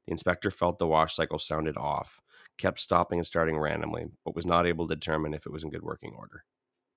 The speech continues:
The buyers feel the combined value to repair or replace these items is ten thousand dollars. They are requesting the seller to pay half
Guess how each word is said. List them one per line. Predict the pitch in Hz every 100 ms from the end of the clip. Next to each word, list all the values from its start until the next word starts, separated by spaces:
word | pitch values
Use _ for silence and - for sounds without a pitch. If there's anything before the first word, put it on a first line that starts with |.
| _ _ _ _ _ _ _ _ _ -
The | 87
buyers | 95 107 110 -
feel | 101 95
the |
combined | - 90 87 92 101
value | 87 85 82 82
to | - -
repair | - 87 87
or | 92 90
replace | - 82 85
these | - 90 85
items | 78 78 80 -
is | 82
ten | - 90 87
thousand | 85 82 80
dollars. | 78 78 78 -
They | 78
are | 76
requesting | 78 82 82 - 90
the |
seller | 87 80 78 78
to | -
pay | - 82
half | 80 76 78 -